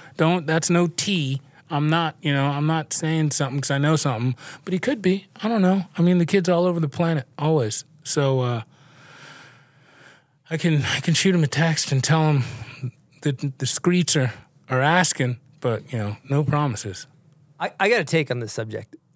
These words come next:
Speaker 2: So
Speaker 1: Okay.
Speaker 2: I actually, in probably a very unpopular opinion,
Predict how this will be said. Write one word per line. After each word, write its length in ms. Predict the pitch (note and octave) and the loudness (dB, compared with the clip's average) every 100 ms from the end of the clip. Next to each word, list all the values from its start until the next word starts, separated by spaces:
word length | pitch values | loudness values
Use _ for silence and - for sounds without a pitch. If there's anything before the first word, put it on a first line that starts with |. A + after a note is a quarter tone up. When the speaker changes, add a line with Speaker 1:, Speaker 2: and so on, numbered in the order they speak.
| _ - | _ -8
Speaker 2:
So 220 | F3 D3 | 0 2
Speaker 1:
Okay. 160 | D#3 D#3 - - - _ | 2 -4 -14 -20 -20 _
Speaker 2:
I 180 | D#3 A#3 | 0 2
actually, 580 | G3+ E3 - D#3+ C#3 B2+ _ _ _ _ _ | 2 0 0 0 0 -2 _ _ _ _ _
in 220 | D#3+ C#3+ C3 | -2 -2 0
probably 400 | - G#3 A3+ F3+ | 4 4 4 2
a 40 | |
very 220 | E3 E3 | 4 2
unpopular 600 | D#3 C#3+ B2 C3+ B2+ B2 | 0 -2 -2 -2 0 -4
opinion, 380 | A#2 C#3 D3 D3+ | -2 -2 -2 -4